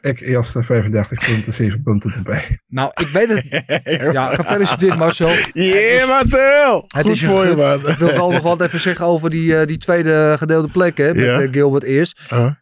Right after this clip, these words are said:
Speaker 2: Ten eerste, alfabetische volgorde komt de D voor de G, dus hoor ik als eerst genoemd worden. Ten tweede,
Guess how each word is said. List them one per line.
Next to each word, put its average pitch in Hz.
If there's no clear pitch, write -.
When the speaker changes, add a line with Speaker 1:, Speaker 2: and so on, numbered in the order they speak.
Speaker 2:
Ten 156
eerste, 175
alfabetische 147
volgorde 165
komt 131
de 135
D 127
voor 135
de 127
G, -
dus 127
hoor 123
ik 117
als 123
eerst 147
genoemd 165
worden. 160
Ten 160
tweede, 175